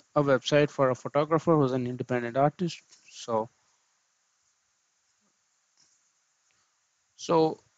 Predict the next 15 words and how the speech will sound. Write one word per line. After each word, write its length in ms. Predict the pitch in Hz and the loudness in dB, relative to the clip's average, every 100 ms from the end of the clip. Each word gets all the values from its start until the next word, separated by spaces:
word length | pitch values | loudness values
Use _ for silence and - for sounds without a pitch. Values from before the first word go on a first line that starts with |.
| _ _ | _ _
as 220 | 156 170 | 4 6
you 80 | 185 | 4
can 180 | 175 180 | 2 0
see, 220 | - 175 | 0 -2
Wix 340 | 123 143 156 175 | -2 -4 -4 0
is 160 | 147 | 4
asking 460 | 139 135 - 147 143 | 6 4 2 -4 -2
me 320 | 143 143 147 _ _ _ _ _ 127 | 0 -2 -4 _ _ _ _ _ _
what 300 | 117 135 143 | 2 4 4
features 480 | - 139 127 147 120 | -2 -6 0 0 0
we 100 | 123 | -2
need 220 | 120 127 | -4 -2
on 120 | 127 117 | -4 -4
the 80 | |
website. 540 | 107 123 - 143 131 | -2 -2 2 4 4